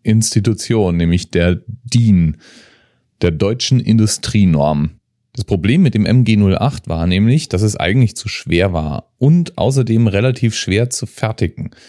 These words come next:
Diese M Gs wurden immer in eigens spezialisierten Fabriken gefertigt, und zwar komplett.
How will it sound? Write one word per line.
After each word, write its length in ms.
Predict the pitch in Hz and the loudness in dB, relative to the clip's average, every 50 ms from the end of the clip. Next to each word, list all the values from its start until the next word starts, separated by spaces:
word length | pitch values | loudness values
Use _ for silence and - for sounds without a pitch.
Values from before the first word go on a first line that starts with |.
| - - _ _ _ _ _ _ _ | -20 -20 _ _ _ _ _ _ _
Diese 260 | - 98 95 110 - - | -2 0 0 0 0 0
M 140 | 92 92 | 0 0
Gs 300 | 80 98 113 139 143 - | 2 2 2 2 0 0
wurden 260 | 104 113 117 110 101 - | 0 0 0 0 0 2
immer 280 | - 131 147 135 - | 4 4 2 2 2
in 240 | 95 113 135 143 123 | 2 2 2 2 0
eigens 500 | - - 80 82 110 131 139 139 135 127 | -2 -2 -2 0 0 2 2 2 2 0
spezialisierten 960 | - - 120 113 - - 110 104 104 101 - 113 110 117 117 - 107 104 110 110 | 0 -2 -4 -4 -2 -2 0 0 0 0 0 0 0 0 0 2 2 2 2 2
Fabriken 480 | - 95 - - - 135 123 - 98 | -2 -6 -6 -2 -6 -4 0 0 0
gefertigt, 560 | 87 82 - - 80 80 82 - 127 139 - | 0 0 -2 -4 -4 -4 -2 -4 -4 -4 -2
und 120 | 101 104 - | -4 -4 -4
zwar 140 | - - 95 | -4 -6 -6
komplett. 720 | - - 95 92 - - - 92 90 85 - - - | -4 -4 -4 -4 -4 -4 -2 -2 -2 -2 -4 -8 -18